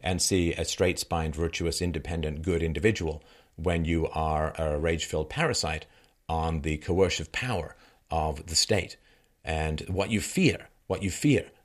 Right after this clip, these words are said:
the fear of, of independence, the fear of not getting free stuff,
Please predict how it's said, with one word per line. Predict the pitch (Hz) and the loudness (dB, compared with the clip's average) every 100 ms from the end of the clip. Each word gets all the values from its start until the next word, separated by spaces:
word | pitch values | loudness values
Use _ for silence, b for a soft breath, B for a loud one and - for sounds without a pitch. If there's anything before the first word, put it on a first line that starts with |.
| _ | _
the | 90 | -4
fear | 78 - 110 101 | -2 2 6 6
of, | 90 85 - | 6 2 -2
of | 82 80 | -2 -2
independence, | - 104 82 87 80 78 | -2 -2 -2 -2 -4 -6
the | - 80 | -8 -8
fear | - 101 92 | 0 2 2
of | 85 82 | 2 -2
not | 90 92 - | -2 -2 -2
getting | 85 82 | -2 -2
free | - 85 | -2 -4
stuff, | - 85 76 | -2 -4 -6